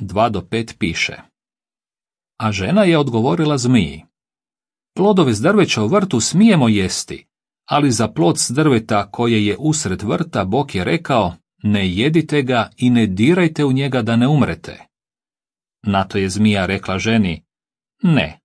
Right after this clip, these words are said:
nećete umrijeti." Jer zna Bog da će vam se onoga dana, kad ga budete jeli, otvoriti oči i da ćete postati kao Bog i znati što je dobro, a što zlo.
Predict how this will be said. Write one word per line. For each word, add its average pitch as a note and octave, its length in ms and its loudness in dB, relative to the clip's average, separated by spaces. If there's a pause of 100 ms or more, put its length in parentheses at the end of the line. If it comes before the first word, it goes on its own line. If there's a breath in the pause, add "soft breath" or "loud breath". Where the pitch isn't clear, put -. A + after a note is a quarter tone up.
(120)
nećete C3+ 540 -2
umrijeti." - 540 -8 (880)
Jer A#2+ 280 -2
zna D3+ 260 -2
Bog G#2 400 -2
da G#2 220 -6
će G#2 140 -6
vam G2+ 160 -2
se G2 280 -6 (100)
onoga D3 340 -2
dana, F2+ 480 -2 (120)
kad G#2 200 -6
ga G#2 140 -2
budete A#2+ 480 -4
jeli, G2 340 -4
otvoriti A#2 640 -4
oči D3 380 -4 (380)
i - 120 -12
da A#2 140 -2
ćete G#2+ 300 -6
postati D3 480 -6
kao B2+ 240 -2
Bog G2 400 -4 (560)
i A2 120 -4
znati A2 360 -2
što - 200 -10
je F#2 80 -6
dobro, A2 500 -4 (140)
a A#2+ 200 -4
što - 220 -6
zlo. F#2 360 -6